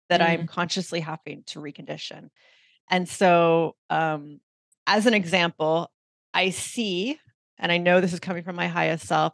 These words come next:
Speaker 1: I see myself starting a vlog next year, starting a
Speaker 2: Cool.
Speaker 1: YouTube vlog. Um, and the idea came, and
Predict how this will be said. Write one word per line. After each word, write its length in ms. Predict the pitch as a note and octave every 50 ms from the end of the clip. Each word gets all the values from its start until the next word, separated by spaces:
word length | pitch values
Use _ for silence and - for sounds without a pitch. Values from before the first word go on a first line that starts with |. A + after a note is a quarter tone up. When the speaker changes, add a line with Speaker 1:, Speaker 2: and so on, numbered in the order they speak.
| - -
Speaker 1:
I 80 | F3+
see 280 | F3 - - - G3+ F#3
myself 380 | G3 F#3+ F#3 - - F#3 F3+
starting 320 | - - E3 D#3+ D#3+ D#3+ D#3+
a 80 | D#3+
vlog 560 | D#3+ C#3 - D3 C#3+ C#3 C3+ - - - - - _ _ _ _ _ _
next 340 | C#3 B2 - - - - -
year, 240 | B2+ - - - _ _ _ _ _ _ _ _ _ _ _ _
starting 300 | _ - D#3+ D#3+ D#3 D3+
a 40 | D#3+
Speaker 2:
Cool. 100 | - B2+
Speaker 1:
YouTube 340 | D3 D3 - - - D3+ C#3+ _ _ _ _ -
vlog. 360 | - E2 F2 - - - - _ _ _ _ - - - - - _
Um, 380 | E3+ E3+ E3 E3 E3 E3 E3 -
and 160 | - G3 G3+
the 100 | G#3 G3+
idea 360 | G3 G3+ G3 - G#3 A#3+ C4+ C4
came, 600 | - - G3 G#3+ G3+ F#3 E3 D#3+ D3+ D#3+ F3+ _ _ _ _ _ _ _ _
and 300 | - G3 F#3+ F#3 F#3 F3+